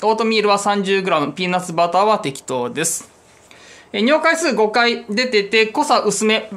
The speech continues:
量は平均的な量でした。大便今日一回出てます。午後六時二十分頃、色褐色、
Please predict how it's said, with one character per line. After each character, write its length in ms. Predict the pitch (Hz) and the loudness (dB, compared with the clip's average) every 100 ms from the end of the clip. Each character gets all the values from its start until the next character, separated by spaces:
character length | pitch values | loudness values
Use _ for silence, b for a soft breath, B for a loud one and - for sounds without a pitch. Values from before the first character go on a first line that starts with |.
| 185 | -6
量 240 | 190 262 233 | 0 2 4
は 140 | 262 | 2
平 220 | 214 220 220 | 2 2 0
均 220 | 220 208 | -2 0
的 200 | 220 214 | -2 0
な 140 | 220 | 0
量 140 | 175 160 | 0 -2
で 80 | |
し 80 | 156 | 0
た。 180 | 160 - | -2 -4
大 280 | 208 220 302 | -2 0 2
便 180 | 294 233 | 2 0
今 120 | 233 | 2
日 60 | 196 | 0
一 40 | 180 | 0
回 260 | 214 208 | 0 0
出 100 | 208 | 0
て 220 | 202 170 | 0 0
ま 160 | 170 208 | 2 0
す。 160 | - - B B | -2 -14 B B
午 180 | 196 339 | 0 4
後 100 | 285 | 4
六 320 | 226 233 262 254 | 4 2 0 0
時 140 | 214 | 0
二 160 | 190 214 | 2 0
十 80 | |
分 260 | 240 254 254 | 0 0 2
頃、 300 | 240 175 - | 2 2 0
色 220 | 240 311 | -2 0
褐 200 | 320 214 | 0 0
色、 380 | 214 202 202 202 | 0 0 0 -2